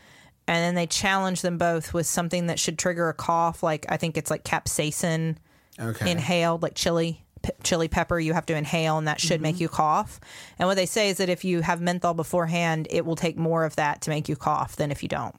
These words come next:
Speaker 2: Huh, okay.
Speaker 1: Other studies have not shown that.
Speaker 2: <laughs>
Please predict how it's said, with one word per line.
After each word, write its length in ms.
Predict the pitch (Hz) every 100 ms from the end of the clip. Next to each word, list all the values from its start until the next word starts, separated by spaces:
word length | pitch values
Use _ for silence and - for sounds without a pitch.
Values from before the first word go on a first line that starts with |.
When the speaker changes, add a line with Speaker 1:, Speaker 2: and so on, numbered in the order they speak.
| - -
Speaker 2:
Huh, 180 | - 151 - 165
okay. 240 | 143 165 180 - _ -
Speaker 1:
Other 220 | 214 220
studies 380 | 233 208 202 202
have 100 | 185
not 240 | 202 151
shown 180 | 156 -
that. 320 | - 156 175 - - - _ -
Speaker 2:
<laughs> 140 | -